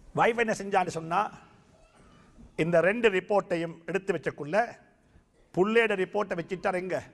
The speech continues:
வாப்பட ரிப்போர்ட்ல. வாப்பட ரிப்போர்ட்டை மேல வச்சுட்டாரு.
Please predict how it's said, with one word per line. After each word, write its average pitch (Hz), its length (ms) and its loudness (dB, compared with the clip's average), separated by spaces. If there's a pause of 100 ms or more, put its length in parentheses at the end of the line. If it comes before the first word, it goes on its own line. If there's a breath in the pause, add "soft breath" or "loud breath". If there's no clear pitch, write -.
(140)
வாப்பட 170 320 0
ரிப்போர்ட்ல. 151 540 0 (640)
வாப்பட 190 400 2
ரிப்போர்ட்டை 170 300 -6
மேல 160 200 -2
வச்சுட்டாரு. 71 420 -14